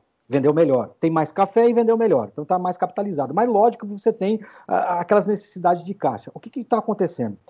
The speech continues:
Você reduziu bastante, o, qu-, quando o, o dólar caiu bastante e o preço em, em Nova York caiu abaixo de um dólar por libra-peso, reduziu bastante o fluxo de venda.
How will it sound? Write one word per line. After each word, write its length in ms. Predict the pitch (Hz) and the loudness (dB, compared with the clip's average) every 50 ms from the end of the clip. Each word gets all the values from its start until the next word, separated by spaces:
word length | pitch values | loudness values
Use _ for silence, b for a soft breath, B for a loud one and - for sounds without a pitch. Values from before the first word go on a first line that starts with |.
| B B B B B | B B B B B
Você 220 | - 170 170 - 214 | -4 -2 2 2 4
reduziu 480 | 170 240 254 208 240 202 143 185 220 | 4 4 4 4 2 0 0 -2 2
bastante, 460 | 196 208 180 - - - 180 175 175 | 2 2 2 2 0 -2 -2 -2 -2
o, 220 | 175 135 147 - - | -4 -4 -6 -8 -10
qu-, 200 | - - 180 160 | -6 -4 -4 -4
quando 240 | 147 - 196 196 190 | -2 -4 -4 -2 -2
o, 300 | - - 160 156 156 165 | -2 -2 -4 -2 -2 -2
o 40 | 165 | 2
dólar 280 | 147 156 170 175 175 165 | 4 6 8 8 8 6
caiu 240 | 165 - 147 147 156 | 4 2 2 2 2
bastante 580 | 143 139 127 - - - 127 120 113 117 _ B 202 180 _ | 0 -2 -4 -4 -6 -6 -6 -4 -6 -8 _ B -18 -6 _
e 20 | 160 | -4
o 60 | 160 | -4
preço 480 | - - 170 190 208 202 - 165 143 - - | 0 4 4 4 4 4 0 -8 -10 -8 -6
em, 260 | 151 143 151 143 156 | -6 -6 -4 -4 0
em 40 | 151 | 2
Nova 220 | 165 160 147 147 | 2 4 4 6
York 300 | 151 147 151 143 - - | 6 6 4 4 0 -6
caiu 240 | _ - 151 160 185 | _ 0 0 2 2
abaixo 300 | 170 139 143 151 143 - | 2 2 2 0 0 -2
de 80 | - 139 | -6 -8
um 60 | 143 | -4
dólar 220 | 131 131 131 123 | 0 0 0 0
por 120 | 113 - 123 | -2 -6 -8
libra-peso, 560 | 120 110 113 113 - - 170 180 147 110 113 B B B B B B | -8 -8 -10 -10 -2 2 2 2 2 0 -4 B B B B B B
reduziu 280 | - 202 180 147 196 202 | 2 2 2 0 2 2
bastante 320 | 185 175 - - 214 202 | 2 2 2 0 -2 -4
o 60 | 220 | -6
fluxo 420 | 202 - _ 202 214 220 214 - 202 | -10 -8 _ -4 -4 -4 -4 -6 -4
de 120 | 190 226 | -2 0
venda. 300 | 185 170 147 120 101 98 | 2 2 0 0 -2 -8